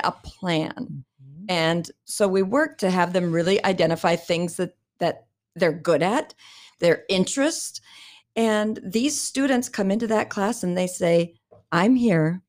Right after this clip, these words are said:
Speaker 1: because I'm taking a field of healthcare. I'm going into healthcare."
Speaker 2: Mm-hmm.
Speaker 1: Some of them really plan to be doctors. Others plan to be, um, E M Ts,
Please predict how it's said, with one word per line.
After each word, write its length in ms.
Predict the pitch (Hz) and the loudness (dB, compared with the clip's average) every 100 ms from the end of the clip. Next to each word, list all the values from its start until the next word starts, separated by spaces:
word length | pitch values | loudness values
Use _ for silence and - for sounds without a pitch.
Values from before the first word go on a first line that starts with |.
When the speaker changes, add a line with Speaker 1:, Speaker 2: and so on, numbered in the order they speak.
| - | -6
Speaker 1:
because 260 | 180 175 | -2 0
I'm 160 | 165 185 | 2 0
taking 480 | - 170 165 165 - - | 0 -2 0 -4 -6 -4
a 80 | - | -6
field 480 | - 175 165 170 208 - 160 | -4 0 2 2 -2 -8 -10
of 120 | 160 | -4
healthcare. 460 | 185 175 - - - _ _ - | -2 -2 -8 -12 -12 _ _ -2
I'm 220 | 175 196 | 2 2
going 460 | 190 185 185 185 - | 2 2 2 -2 -2
into 340 | 220 180 170 202 | 0 0 -2 0
healthcare." 560 | 190 190 - - - - | 2 2 -2 -12 -12 -16
Speaker 2:
Mm-hmm. 300 | - - 185 - - | -20 -20 -20 -20 -18
Speaker 1:
Some 300 | - - 175 | -10 -4 0
of 80 | 233 | 0
them 180 | 226 160 | 2 2
really 260 | 170 190 | 2 2
plan 360 | 185 - 160 175 | -2 0 0 0
to 100 | 220 | -2
be 120 | 180 | -2
doctors. 760 | 165 147 160 254 - 170 233 - _ - | -2 0 -2 -2 -2 -2 -4 -8 _ -2
Others 300 | 185 208 220 | 2 4 2
plan 340 | 220 202 190 190 | 0 -2 0 0
to 160 | 226 | 0
be, 560 | 180 185 170 170 165 - - - - | 0 0 2 2 0 -4 -20 -10 0
um, 400 | 165 156 202 - | 2 2 -2 0
E 160 | 208 180 | 0 2
M 200 | 175 170 | 0 -2
Ts, 840 | - 208 170 160 - - - - | -2 0 0 -2 -6 -10 -10 -12